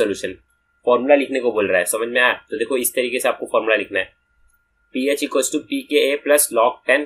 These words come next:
salt upon acid। अगर देखो, ये पीएच की जगह पे ना, यहाँ पर अगर ओएच लिख देगा ना, तो समझ जाना बेस के लिए पूछ रहे हैं। तो क्या करोगे, पीएच की जगह पे O कर दोगे, यहाँ पे केए को केबी कर दोगे, acid को क्या कर दोगे, base। इतना समझ में आया?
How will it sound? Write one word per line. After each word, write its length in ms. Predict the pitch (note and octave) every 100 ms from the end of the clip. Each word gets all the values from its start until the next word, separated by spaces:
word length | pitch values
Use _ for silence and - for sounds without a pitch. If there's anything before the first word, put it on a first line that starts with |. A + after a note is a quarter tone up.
| -
salt 360 | - A#2 B2+
upon 240 | B2 C3 B2+ A2+
acid। 320 | A2 G#2+ - A2+
अगर 200 | C3 C3
देखो, 220 | C3 C3
ये 80 | B2+ -
पीएच 280 | B2 G#2+ -
की 80 |
जगह 220 | G2 C3+ C#3
पे 60 |
ना, 80 | C#3
यहाँ 240 | B2+ A2+ -
पर 100 | C3
अगर 200 | B2+ B2+ A#2+
ओएच 300 | A#2+ C3+ C#3
लिख 120 | A#2+
देगा 160 | B2+ C#3
ना, 80 |
तो 80 | B2+
समझ 260 | B2 A#2+ B2
जाना 240 | B2+ C#3 - _
बेस 220 | A#2+ B2 -
के 100 | C3
लिए 100 | A#2+
पूछ 220 | A2+ G#2
रहे 60 | G2
हैं। 40 |
तो 100 | A2+
क्या 100 | B2
करोगे, 320 | B2 A#2 B2 -
पीएच 260 | A#2 A#2+ -
की 80 | C3
जगह 160 | B2
पे 120 | - -
O 100 | B2 B2
कर 120 | B2+
दोगे, 160 | B2+ C3
यहाँ 180 | B2 A#2+
पे 100 | D#3+ - _ _ _
केए 280 | B2+ B2+ C#3
को 140 | D3 C#3+
केबी 320 | B2 A#2+ C#3
कर 180 | C#3 -
दोगे, 220 | D3 E3+ -
acid 300 | A#2 - C3+
को 120 | -
क्या 120 | C#3+ B2+
कर 140 | B2+
दोगे, 220 | B2+ D3+ D#3+
base। 320 | A2 G#2 F2+ -
इतना 160 | - B2
समझ 200 | B2+ B2
में 140 |
आया? 100 | C3+